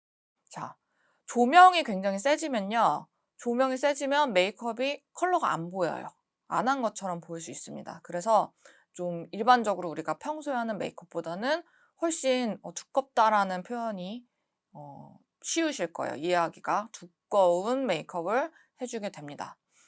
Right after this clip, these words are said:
자, 미디어 메이크업을 이렇게 첫 주에 제가 넣은 이유가 있는데요. 우리 기초 메이크업을 듣고 오신 분도 계시고, 어, 안 듣고 오신 분도 계시겠죠. 근데,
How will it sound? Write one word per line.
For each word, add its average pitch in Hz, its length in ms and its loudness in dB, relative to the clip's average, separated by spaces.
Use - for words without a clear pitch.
자, 147 240 -10
미디어 330 400 8
메이크업을 226 840 2
이렇게 175 540 2
첫 - 220 -8
주에 226 640 2
제가 165 580 2
넣은 175 380 2
이유가 180 280 0
있는데요. 170 720 2
우리 196 520 -6
기초 - 280 -4
메이크업을 208 720 -2
듣고 180 360 -4
오신 190 260 -2
분도 175 280 -4
계시고, 208 640 -2
어, 156 100 -8
안 214 180 2
듣고 240 220 0
오신 175 200 -4
분도 165 240 -8
계시겠죠. 165 920 2
근데, 247 440 0